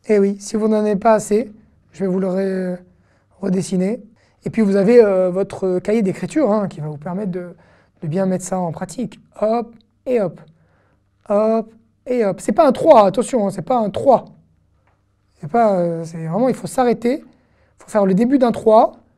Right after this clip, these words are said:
bien enroulé, et puis on descend droit. Hop, on enroule bien et on descend droit. Je pense que vous allez vous, euh,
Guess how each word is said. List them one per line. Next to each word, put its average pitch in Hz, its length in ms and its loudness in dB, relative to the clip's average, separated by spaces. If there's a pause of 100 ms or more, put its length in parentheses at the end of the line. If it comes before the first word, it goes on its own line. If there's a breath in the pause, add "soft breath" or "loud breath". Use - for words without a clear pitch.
(420)
bien 220 260 2
enroulé, 240 540 2
et 240 100 0
puis - 460 2
on 247 100 0
descend 285 360 -2 (260)
droit. 240 480 0 (1040)
Hop, 294 340 6
on 208 160 -2
enroule 208 240 4
bien 294 380 2
et 233 100 0
on 240 80 0
descend 277 380 0 (240)
droit. 247 480 4 (220)
Je 196 100 -10
pense 285 240 0
que - 20 0
vous 208 140 0
allez 220 200 2
vous, 208 380 -4
euh, 170 260 -4